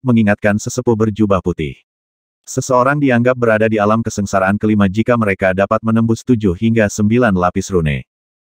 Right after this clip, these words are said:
Anda hanya dapat dianggap mencapai ambang batas ranah kesengsaraan kelima."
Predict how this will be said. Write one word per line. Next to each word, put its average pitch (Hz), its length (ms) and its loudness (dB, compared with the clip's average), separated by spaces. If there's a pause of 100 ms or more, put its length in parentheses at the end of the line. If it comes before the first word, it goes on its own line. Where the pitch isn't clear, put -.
Anda 139 320 2
hanya 127 240 2
dapat 113 320 0
dianggap 110 400 0
mencapai 104 400 0
ambang 101 320 0
batas 107 320 -2
ranah 117 320 0
kesengsaraan 104 720 -2
kelima." 78 400 -2